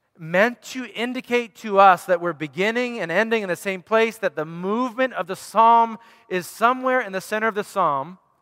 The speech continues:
and it can be found in verse five. Verse five is actually the, the very middle of the psalm. You count the Hebrew words, you're gonna end up in verse five, all right? And at the end of verse five, God crowns us with glory and honor.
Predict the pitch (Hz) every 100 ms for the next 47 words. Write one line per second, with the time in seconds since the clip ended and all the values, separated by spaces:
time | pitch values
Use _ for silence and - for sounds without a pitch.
0 | _ _ 156 165 160 160 156 151 147 139
1 | 135 190 160 110 _ - 190 - 233 208
2 | 208 214 190 185 _ _ - 165 127 190
3 | 247 240 202 220 196 147 160 156 - 170
4 | 131 92 _ _ _ _ _ _ _ 151
5 | - 202 214 214 226 226 240 208 196 175
6 | 190 165 170 226 214 185 214 - _ -
7 | 170 156 180 208 - 220 180 160 214 214
8 | _ _ _ _ _ _ - 160 202 -
9 | _ _ 185 190 165 180 185 202 175 190
10 | - 220 160 104 _ _ _ 127 180 185
11 | 196 175 - 202 220 220 160 151 151 165
12 | 165 156 156 151 143 143 135 101